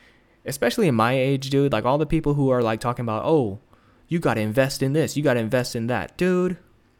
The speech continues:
it just sounds as much of a scam as, like, I get it, dude. I get that you want more and things like that, but some people just don't know how to be, um, complacent or content with where they're at.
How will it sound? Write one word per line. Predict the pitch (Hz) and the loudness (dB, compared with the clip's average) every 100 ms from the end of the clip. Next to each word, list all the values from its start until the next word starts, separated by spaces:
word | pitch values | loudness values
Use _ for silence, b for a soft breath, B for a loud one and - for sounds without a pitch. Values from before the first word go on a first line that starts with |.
| _ _ _ _ _ _ _ _ _ _ _ _ 151 | _ _ _ _ _ _ _ _ _ _ _ _ -6
it | 160 | -4
just | 175 - | -4 -2
sounds | 156 156 | 0 0
as | 135 | 0
much | 131 127 127 | 0 0 0
of | |
a | 110 | -2
scam | - - 107 101 | -2 -2 -2 -2
as, | 92 | -4
like, | 95 - | -4 -4
I | |
get | 139 120 117 | -4 0 0
it, | 95 - | 0 -4
dude. | 95 92 | -4 -4
I | 110 | -4
get | 123 127 | -2 0
that | 127 - | -2 0
you | 117 | -2
want | 107 113 - | 0 -2 -4
more | 92 92 95 107 b b b b | -6 -4 -4 -6 b b b b
and | 104 104 | -8 -4
things | 117 113 | -4 0
like | 117 - | -2 0
that, | 117 117 | -4 0
but | 110 | -2
some | - 156 | -2 -6
people | 165 185 139 | -4 -4 -4
just | 104 98 107 | -4 -8 -6
don't | 104 104 98 | -4 -4 -6
know | 101 92 | -6 -6
how | 92 98 90 | -6 -6 -6
to | 85 95 | -8 -12
be, | 78 92 87 82 - b b b b b - | -10 -8 -8 -12 -18 b b b b b -8
um, | 85 82 78 76 71 90 _ _ - _ _ _ _ _ - | -4 -4 -4 -8 -12 -16 _ _ -20 _ _ _ _ _ -10
complacent | 101 - 117 117 127 98 | -10 -2 -2 -2 -4 -4
or | 85 | -8
content | 80 - - 117 120 117 | -12 -10 -4 -2 -4 -6
with | 98 90 | -6 -4
where | 101 101 | -4 -2
they're | 101 - | -4 -2
at. | 95 104 - | -4 -4 -6